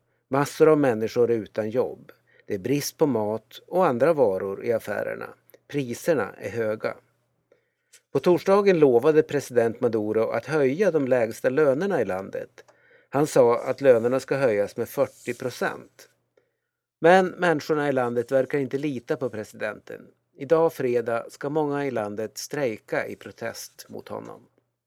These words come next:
Bromander får behålla lönen. Erik Bromander tvingas sluta arbeta för regeringen.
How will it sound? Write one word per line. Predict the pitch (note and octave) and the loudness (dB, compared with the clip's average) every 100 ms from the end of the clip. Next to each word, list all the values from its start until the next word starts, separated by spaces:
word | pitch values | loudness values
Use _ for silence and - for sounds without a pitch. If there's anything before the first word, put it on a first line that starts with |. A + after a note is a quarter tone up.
| _ _ _ _ _ _ _ _ _ _ _ _ _ _ _ _ _ _ _ _ _ _ | _ _ _ _ _ _ _ _ _ _ _ _ _ _ _ _ _ _ _ _ _ _
Bromander | - C3+ F#3 G3+ B3 A3 C#3+ G#2+ | 0 6 8 8 4 2 -2 -2
får | A2 C3+ A#2 | -2 -2 0
behålla | B2+ C3 F3 D#3 A2+ | 0 2 0 2 0
lönen. | C#3 F3+ G2 F2+ - - _ _ _ _ _ _ _ _ | 0 -2 -6 -10 -14 -20 _ _ _ _ _ _ _ _
Erik | F3+ G3+ G#3 - | 4 6 6 2
Bromander | F3+ C#3 C3 C3 C3+ C3 C3+ | 2 4 4 4 4 4 2
tvingas | - D3+ C#3 B2+ | 0 0 0 -2
sluta | - E3 A2+ - F3+ | -2 -4 -4 0 0
arbeta | C3+ B2+ A#2 A#2 - | 2 -2 -2 -2 -2
för | A2+ A#2+ | -6 -4
regeringen. | C#3+ D#3+ A2+ G#2+ G2+ - | -2 0 -2 -4 -12 -18